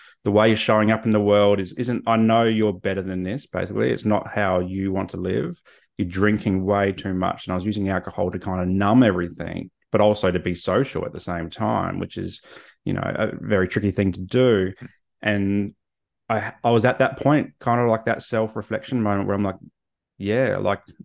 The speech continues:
I've been deflecting on this. Uh, I've been trying to sort it out and fix myself. It's just not working. I need external help." And so off I went to the doctor and got my, you know,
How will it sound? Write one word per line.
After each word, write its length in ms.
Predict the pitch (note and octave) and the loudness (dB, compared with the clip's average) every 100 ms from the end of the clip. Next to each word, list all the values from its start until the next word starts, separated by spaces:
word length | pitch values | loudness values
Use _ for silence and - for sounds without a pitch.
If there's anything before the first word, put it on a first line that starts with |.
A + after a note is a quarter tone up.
| _ - | _ -6
I've 120 | - | -2
been 100 | G#2 | 0
deflecting 540 | G2+ - G#2 - G#2+ | 0 0 0 2 2
on 120 | G#2 | 2
this. 260 | G2+ G#2+ - | 2 -2 -4
Uh, 140 | G2+ - | -8 -4
I've 140 | A2 F#2 | -2 -2
been 300 | F#2+ F#2+ F#2 | 0 -2 -4
trying 320 | - G2 G2 | -2 0 2
to 240 | F#2+ F#2+ - | 0 0 -4
sort 400 | - - A2 G#2+ | -8 0 4 4
it 120 | G2+ | 4
out 200 | G#2+ G2+ | 4 2
and 140 | F2 F2 | 0 -6
fix 220 | A2 - | -8 -6
myself. 580 | G2 - G2+ G#2 G#2+ - | -6 0 2 2 2 -6
It's 140 | - | -10
just 200 | - - | -8 -4
not 160 | G2+ G2+ | -4 0
working. 420 | G2+ A2 A2 G#2 | 2 2 0 -2
I 140 | G2+ | -2
need 380 | G#2 G#2+ G#2 F#2+ | 0 0 0 -2
external 640 | G2 - - F#2+ F#2+ F#2 F#2 | -6 -8 -6 -2 -2 -2 -4
help." 360 | - - - _ _ _ _ _ _ - | -6 -8 -12 _ _ _ _ _ _ -4
And 160 | G#2+ G2 | -2 0
so 300 | G#2+ G#2 A2 | 4 6 6
off 180 | A2+ | 4
I 40 | A2+ | 2
went 180 | G#2+ G#2+ | 2 0
to 60 | |
the 60 | G2+ | -4
doctor 440 | G#2+ G2+ - G2 | 0 -2 -2 -4
and 160 | F#2+ F#2+ | -2 -4
got 140 | - | -4
my, 280 | F#2+ F#2+ F#2 | -4 -2 -2
you 220 | G2 - | -4 -6
know, 240 | F#2+ F#2 | -4 -4